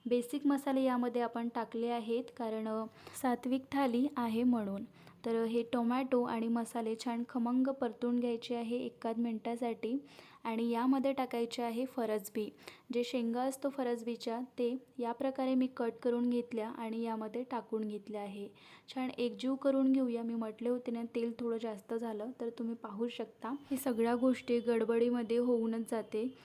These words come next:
तुमच्यासोबत सुद्धा झाल्या असेल कधी किंवा नाही झाल्या असेल, माझ्यासोबत कधी कधी होत असते,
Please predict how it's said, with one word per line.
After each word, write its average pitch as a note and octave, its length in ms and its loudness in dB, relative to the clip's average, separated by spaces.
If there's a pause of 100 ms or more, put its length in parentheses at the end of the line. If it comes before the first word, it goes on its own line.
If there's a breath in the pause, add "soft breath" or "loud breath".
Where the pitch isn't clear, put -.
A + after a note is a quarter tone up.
(260 loud breath)
तुमच्यासोबत A#3+ 580 2
सुद्धा A#3+ 400 -2
झाल्या A3+ 380 0
असेल A#3 380 -2
कधी A3 300 -4
किंवा B3 280 0
नाही A#3+ 320 2
झाल्या A#3+ 300 2
असेल, A3 300 -4
माझ्यासोबत A3 600 -4 (360)
कधी A3+ 280 -2
कधी A3+ 200 0
होत A#3+ 300 -2
असते, A3+ 360 -6